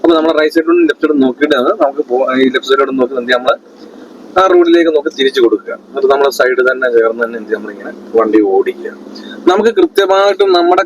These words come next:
കയ്യിലാണ് കൺട്രോൾ. നമ്മുടെ സൈഡിൽ നിന്ന് വാഹനം എങ്ങും പോകുന്നില്ല എന്ന് കണ്ടാൽ മാത്രം, അതായത് വളവിനൊന്നും വെച്ച് ചെയ്യരുത്, നമ്മുടെ സൈഡിൽ തന്നെ ഇന്ന് ഓടിക്കുക. നമുക്ക് ഗിയർ ഇടാൻ വേണ്ടി ധൃതി വെക്കരുത്. ഇവര് വരുന്ന, അതുപോലെ തന്നെ ഇങ്ങനെ ഓപ്പോസിറ്റ് വരുന്ന വണ്ടിയിൽ എന്ത് ചെയ്യരുത്, നിങ്ങൾ ഇങ്ങനെ നോക്കിയിട്ട് എത്ര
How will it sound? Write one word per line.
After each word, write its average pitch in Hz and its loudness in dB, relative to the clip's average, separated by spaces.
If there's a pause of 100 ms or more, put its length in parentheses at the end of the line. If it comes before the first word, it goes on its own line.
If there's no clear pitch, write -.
കയ്യിലാണ് 165 2 (120)
കൺട്രോൾ. 147 2 (120)
നമ്മുടെ 160 -2
സൈഡിൽ 151 2
നിന്ന് 156 4 (120)
വാഹനം 160 2
എങ്ങും 160 0 (100)
പോകുന്നില്ല 170 2 (640)
എന്ന് 269 4 (120)
കണ്ടാൽ 175 4 (120)
മാത്രം, 127 -2
അതായത് 135 2 (420)
വളവിനൊന്നും 196 2
വെച്ച് 208 -6
ചെയ്യരുത്, 143 0 (320)
നമ്മുടെ 202 2
സൈഡിൽ 170 4
തന്നെ 175 -2
ഇന്ന് 165 0
ഓടിക്കുക. 127 0
നമുക്ക് 165 -6
ഗിയർ 175 0
ഇടാൻ 190 -2
വേണ്ടി - 0
ധൃതി 165 4
വെക്കരുത്. - -6 (400)
ഇവര് 202 2
വരുന്ന, 214 2
അതുപോലെ 202 2
തന്നെ 202 0
ഇങ്ങനെ 202 -2 (120)
ഓപ്പോസിറ്റ് 214 0
വരുന്ന 175 2
വണ്ടിയിൽ 165 2
എന്ത് 156 -4
ചെയ്യരുത്, 156 0
നിങ്ങൾ 156 -2
ഇങ്ങനെ 156 0 (400)
നോക്കിയിട്ട് 147 0
എത്ര 156 -2